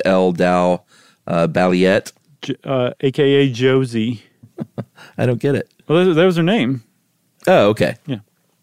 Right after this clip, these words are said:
Speaker 2: I think
Speaker 1: How did
Speaker 2: her,
Speaker 1: they get Josie out of
Speaker 2: her
Speaker 1: that?
Speaker 2: husband's name was L Dow. Her name was
Speaker 1: Oh, gotcha.
Speaker 2: Josephine Josie Balliet.
Speaker 1: Josephine
Speaker 2: I, I'm sorry,
Speaker 1: Balliet.
Speaker 2: I was looking up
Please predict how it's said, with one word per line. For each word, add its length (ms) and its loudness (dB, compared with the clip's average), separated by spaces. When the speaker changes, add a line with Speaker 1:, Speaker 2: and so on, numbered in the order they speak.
Speaker 2:
I 60 -2
think 140 -2
Speaker 1:
How 80 2
did 20 2
Speaker 2:
her, 40 2
Speaker 1:
they 80 2
get 140 0
Josie 340 0
out 60 -2
of 60 2
Speaker 2:
her 60 0
Speaker 1:
that? 60 -2
Speaker 2:
husband's 540 -2
name 220 0
was 160 -2
L 320 2
Dow. 600 -2
Her 120 -4
name 220 0
was 140 -2
Speaker 1:
Oh, 300 2
gotcha. 180 -4
Speaker 2:
Josephine 240 -4
Josie 480 -2
Balliet. 680 -2
Speaker 1:
Josephine 340 0
Speaker 2:
I, 20 0
I'm 100 0
sorry, 120 -2
Speaker 1:
Balliet. 140 2
Speaker 2:
I 20 2
was 180 0
looking 300 0
up 140 0